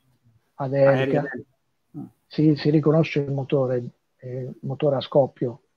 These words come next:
Speaker 1: rispetto al motore a turbina. Si riconosce benissimo.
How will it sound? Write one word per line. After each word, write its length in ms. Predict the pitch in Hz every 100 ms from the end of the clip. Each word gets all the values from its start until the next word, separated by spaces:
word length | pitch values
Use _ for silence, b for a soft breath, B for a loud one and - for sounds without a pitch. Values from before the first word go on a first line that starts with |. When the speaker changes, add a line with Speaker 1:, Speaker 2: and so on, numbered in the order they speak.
| _
Speaker 1:
rispetto 760 | - 139 - 143 135 143 127 - _ _ -
al 140 | 139
motore 760 | 131 127 143 135 131 123 117 - _ _ _
a 100 | -
turbina. 560 | - 135 135 131 110 - _ _ _ _
Si 120 | -
riconosce 440 | 117 120 127 110 135
benissimo. 560 | 143 180 - 127 127